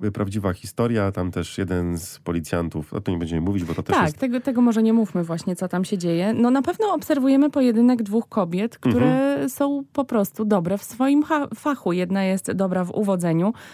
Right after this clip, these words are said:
Speaker 2: druga jest dobra w ściganiu przestępców. No i to ewidentnie mamy pokazane na ekranie. E, więc znowu film o, o silnych kobietach. Mm, kryminał, ale tak, no wiemy o tym,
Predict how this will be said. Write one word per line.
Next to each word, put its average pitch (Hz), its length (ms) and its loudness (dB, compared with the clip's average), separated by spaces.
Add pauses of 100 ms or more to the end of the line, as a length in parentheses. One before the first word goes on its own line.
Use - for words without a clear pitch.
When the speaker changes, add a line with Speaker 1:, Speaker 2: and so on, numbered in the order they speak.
(180)
Speaker 2:
druga 185 300 0
jest 202 460 -2
dobra 180 360 0
w - 80 -8
ściganiu 185 720 -2
przestępców. 233 800 0
No 175 140 0
i 175 80 -2
to 180 180 -2
ewidentnie 170 680 -2 (460)
mamy 147 320 0
pokazane 147 560 -4
na 165 140 -2
ekranie. 156 480 -2 (600)
E, 175 160 0
więc 208 320 2
znowu 208 300 0
film 202 320 0
o, 175 440 0
o - 80 -2
silnych 180 380 0
kobietach. 170 760 -2 (560)
Mm, 302 800 4
kryminał, 269 760 4
ale 269 220 2
tak, 151 400 -2
no 202 120 2
wiemy 226 340 4
o 208 100 0
tym, 202 420 0